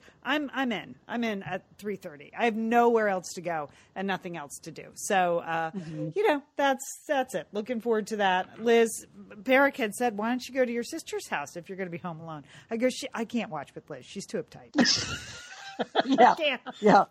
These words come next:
Speaker 1: It's too much. It's too much pressure. Watch with Liz.
Speaker 2: Well, I did email the people whose party I'm going to. I said, "Okay, this is just a warning.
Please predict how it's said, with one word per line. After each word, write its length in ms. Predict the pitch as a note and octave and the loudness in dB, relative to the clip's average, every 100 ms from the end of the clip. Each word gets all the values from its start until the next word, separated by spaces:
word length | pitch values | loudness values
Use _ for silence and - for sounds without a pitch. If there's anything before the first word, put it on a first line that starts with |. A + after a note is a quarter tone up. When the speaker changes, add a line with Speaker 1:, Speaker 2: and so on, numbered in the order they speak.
| - | -4
Speaker 1:
It's 200 | B3+ - | -8 -2
too 140 | F4 | 0
much. 240 | D4 E3 - F#3+ | 2 -2 -4 -14
It's 100 | - | -10
too 100 | C4 | -6
much 140 | B3 | -6
pressure. 300 | - F3+ - _ _ | -6 -8 -10 _ _
Watch 100 | - _ - | -20 _ -18
with 100 | - | -18
Liz. 60 | - - | -4 6
Speaker 2:
Well, 200 | C4+ C#4+ | 8 10
I 140 | C#4 | 8
did 260 | D#4 F4 D#4+ | 8 6 8
email 440 | B3+ C4+ B3+ F#3+ | 6 8 8 8
the 100 | F#3+ | 6
people 260 | A#3 A#3 A#3+ | 4 8 8
whose 160 | A#3+ | 6
party 340 | - G#3 G#3 A3+ | 4 4 4 2
I'm 120 | A3+ | 2
going 300 | A#3 A3+ A3+ | 4 4 2
to. 260 | A#3 A#3+ A3+ | 0 2 2
I 100 | F3+ | -2
said, 260 | F#3+ E3+ - - | -4 -8 -8 -4
"Okay, 260 | E3+ E3 D#3 | -2 0 0
this 180 | D#3+ | 0
is 80 | F#3+ | 0
just 220 | - G3+ | 0 0
a 60 | F#3+ | 4
warning. 540 | F3+ F3 E3 D3 C#3 | 6 6 6 4 0